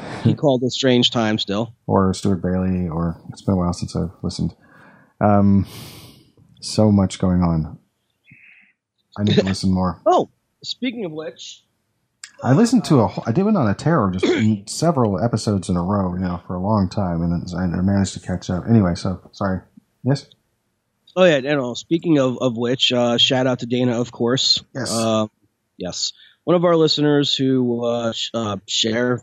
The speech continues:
Speaker 1: the shit out of our shit when we put up shit.
Speaker 2: Uh-huh.
Speaker 1: Sorry. Sorry, Tyson.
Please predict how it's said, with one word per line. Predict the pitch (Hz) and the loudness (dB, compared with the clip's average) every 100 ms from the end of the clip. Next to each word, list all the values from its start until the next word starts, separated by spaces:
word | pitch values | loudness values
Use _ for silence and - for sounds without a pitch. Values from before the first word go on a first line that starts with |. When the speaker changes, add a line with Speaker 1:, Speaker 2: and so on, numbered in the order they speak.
| - | -2
Speaker 1:
the | 120 110 107 | 2 2 0
shit | - - 123 | -2 -2 0
out | 127 | 2
of | 131 127 | 4 4
our | 127 120 - | 2 0 -2
shit | - - 92 - | -4 -2 -4 -10
when | 113 117 | -6 -2
we | 123 123 113 - | 0 -2 -4 -2
put | 135 | -2
up | - | 0
shit. | 147 165 - _ _ _ - | -4 -6 -12 _ _ _ -8
Speaker 2:
Uh-huh. | 120 147 156 - _ | -4 -4 -6 -18 _
Speaker 1:
Sorry. | 127 - _ _ _ - | -14 -14 _ _ _ -12
Sorry, | 139 131 113 | 0 2 2
Tyson. | 113 120 | 0 -2